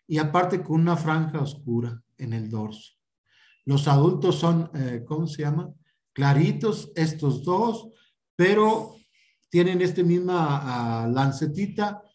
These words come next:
pero a nivel larvario los podemos identificar muy fácil. En cambio, Sadiprion borjai, que está en proceso de, de descripción, vean, tiene dos franjas como si fuera Neodiprion,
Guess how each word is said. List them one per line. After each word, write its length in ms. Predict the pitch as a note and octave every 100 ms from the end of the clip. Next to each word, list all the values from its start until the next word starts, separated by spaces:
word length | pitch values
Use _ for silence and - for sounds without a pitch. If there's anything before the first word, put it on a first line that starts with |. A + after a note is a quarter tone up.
| _ _
pero 360 | - F#3+ G#3 G3+
a 80 | E3
nivel 280 | D3+ D#3+ F#3
larvario 400 | E3+ D3+ F3 E3+
los 100 | C#3+
podemos 500 | C#3+ D3+ D#3+ D3 - -
identificar 640 | B2+ A#2+ A#2 A2+ - C3
muy 180 | C3 B2+
fácil. 420 | A#2 G#2 F#2 - - _ _ _ _ _ _ _ _ _ _ _ _
En 480 | - D#3+ E3 D#3 D3+
cambio, 840 | D3+ E3 D#3+ C#3+ C#3 C3+ C3 - _
Sadiprion 760 | - D3 C3 D3 F#3 G3+ F#3
borjai, 440 | E3+ D3 - D3+ D3+
que 120 | C#3
está 240 | - D3
en 100 | D3+
proceso 560 | D#3+ D3+ D3 C#3+ D3 D#3
de, 300 | B2 A2+ -
de 160 | A#2+
descripción, 880 | A2+ A#2 A#2 D#3 D3 - E3+ D#3+ E3 - - _ -
vean, 460 | C3+ D3 D3+ C#3+
tiene 300 | D3 D#3 D#3+
dos 320 | D3 D#3+ D3 -
franjas 600 | C#3+ E3+ G3+ - F3+ -
como 220 | - C3
si 200 | A#2+ C3
fuera 360 | - D3 D#3 D#3
Neodiprion, 840 | B2+ A#2+ A2+ D#3 F3+ F#3+ G3+ G3+